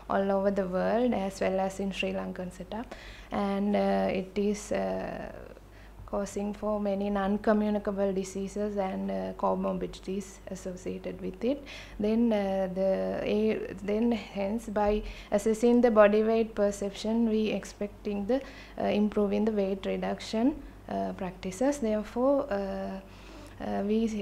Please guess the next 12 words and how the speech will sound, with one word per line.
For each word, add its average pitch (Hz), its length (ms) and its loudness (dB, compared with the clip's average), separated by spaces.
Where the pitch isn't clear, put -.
did 208 240 0
a 226 140 4
descriptive 262 760 4
cross-sectional 214 760 2
study 208 560 -2
among 214 440 2
two 226 240 4
six-, 226 380 -2
two 226 120 2
hundred 214 280 2
and 220 140 4
sixty-one 214 760 2